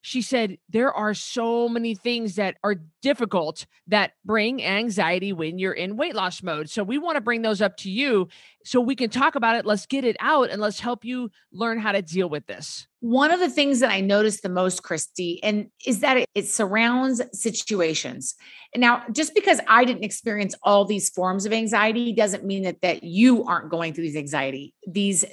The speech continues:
Speaker 2: forms of anxiety. And please know that they're normal. It's okay to be anxious. You need to reach out and, and get, just talking about it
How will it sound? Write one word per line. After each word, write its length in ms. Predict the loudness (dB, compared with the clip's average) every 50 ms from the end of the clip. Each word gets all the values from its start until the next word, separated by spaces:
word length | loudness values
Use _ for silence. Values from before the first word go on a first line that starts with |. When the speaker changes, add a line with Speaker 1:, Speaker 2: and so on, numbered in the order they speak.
| -12 _ _ _
Speaker 2:
forms 320 | -2 -2 0 0 0 -2 -2
of 80 | 0
anxiety. 480 | 0 0 0 2 0 2 2 0 -2 -4
And 160 | -6 -8 -8
please 600 | -10 -14 -12 -6 -2 2 4 4 6 4 2 0
know 260 | -2 -6 -6 -8 -12 -16 -20 -20 -20 -20 -12 _
that 140 | -6 -4 -2
they're 220 | 0 2 2 4
normal. 680 | 4 4 4 4 6 6 6 6 4 2 0 -4 -8 -10 -14 -20 -20 -20 _ -4
It's 280 | 0 0 0 0 -4 -2 4 6
okay 500 | 6 6 6 2 -6 -4 0 2 2 2
to 80 | 2
be 180 | 0 -2 -2 -4
anxious. 480 | -6 -8 -6 -8 -8 -10 -10 -10 -8
You 140 | -2 2 2
need 160 | 4 4 4
to 80 | 2 0
reach 320 | 0 2 0 0 0 0 0 2
out 340 | 4 4 4 4 2 -2 -10 -20 -20 -20 -18 _ -10
and, 240 | -8 -8 -8 -8 -6
and 240 | -6 -6 -6 -6 -4
get, 360 | 0 2 2 2 2 0 _ _ _ _ _ _ 0
just 220 | 0 0 0 0
talking 360 | 2 4 4 4 4 0 -6
about 240 | -4 -2 -2 -2 -4
it 120 | -6 -10